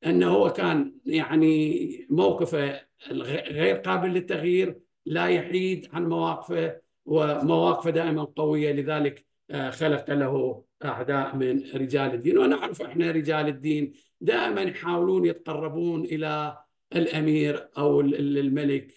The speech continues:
أو غيره، فهنا كانوا يريدون يتقربون إلى المعتضد بن عباد. <clears throat> هو المفروض الآن يكون له دور،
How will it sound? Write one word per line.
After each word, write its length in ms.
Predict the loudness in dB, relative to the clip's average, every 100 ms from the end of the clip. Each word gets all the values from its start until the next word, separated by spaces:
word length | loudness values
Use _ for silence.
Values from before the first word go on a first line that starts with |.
| -6
أو 180 | -2 0
غيره، 300 | 0 0 -2
فهنا 500 | -2 0 2 2 0
كانوا 420 | -2 -4 -4 -4 -6 _ _
يريدون 340 | 0 2 4 4
يتقربون 600 | 2 -2 -2 0 0 0
إلى 560 | 0 0 -4 -6 -10 -12 -2
المعتضد 640 | 0 0 -2 -2 -2 -2
بن 320 | 0 2 0 -4
عباد. 340 | -8 -8 -12 -16 _ _ _ -4
<clears throat> 460 | -2 0 0 -2 -18 _ _ _ _ _ _ _ _ _ _ _ _ 4
هو 120 | 6
المفروض 720 | 6 6 2 4 2 2 -2 -4 -2
الآن 560 | 2 4 4 4 0 -14 _
يكون 320 | -2 2 2
له 200 | 4 4
دور، 540 | 4 2 2 2 -2